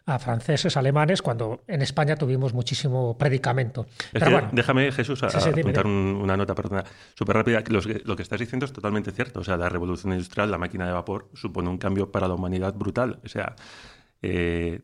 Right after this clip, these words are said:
Speaker 2: daros cuenta, lo que voy a decir es una perogrullez como un piano, pero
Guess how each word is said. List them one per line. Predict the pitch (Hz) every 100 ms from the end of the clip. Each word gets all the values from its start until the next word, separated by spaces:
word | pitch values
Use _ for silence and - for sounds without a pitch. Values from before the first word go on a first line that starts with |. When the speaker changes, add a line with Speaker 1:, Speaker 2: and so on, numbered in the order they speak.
| _
Speaker 2:
daros | - 92 92
cuenta, | 98 110
lo | 92
que |
voy | 92
a |
decir | 90 95
es | 92
una | 92 90 -
perogrullez | 101 95 92 95 104
como | - 98
un |
piano, | 95 107 113
pero | 104 92